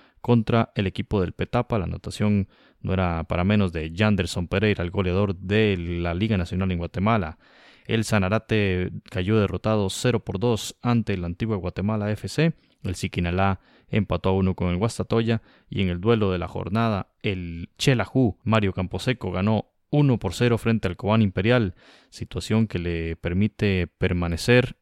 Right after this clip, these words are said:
en la primerísima posición el equipo de Quetzaltenango con treinta y un puntos. El Antigua se mantiene de segundo con treinta puntos.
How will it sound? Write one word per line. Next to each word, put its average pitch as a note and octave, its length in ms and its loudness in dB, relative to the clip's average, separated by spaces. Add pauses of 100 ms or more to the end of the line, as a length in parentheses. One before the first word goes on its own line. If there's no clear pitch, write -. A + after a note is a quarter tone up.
(100)
en C#3 440 4
la A2+ 260 0
primerísima G2 600 2
posición A2+ 720 0
el F#2 140 -4
equipo F#2+ 600 0
de F2+ 120 -2
Quetzaltenango G2+ 680 -2
con F#2+ 160 -2
treinta F2+ 300 -2
y G2+ 80 2
un A2+ 80 2
puntos. C#3 420 0
El F#2 80 -2
Antigua G2+ 380 -2
se - 80 -4
mantiene F2+ 400 0
de F#2+ 80 0
segundo A2 400 0
con B2 160 0
treinta C3 280 0
puntos. C#3+ 460 -2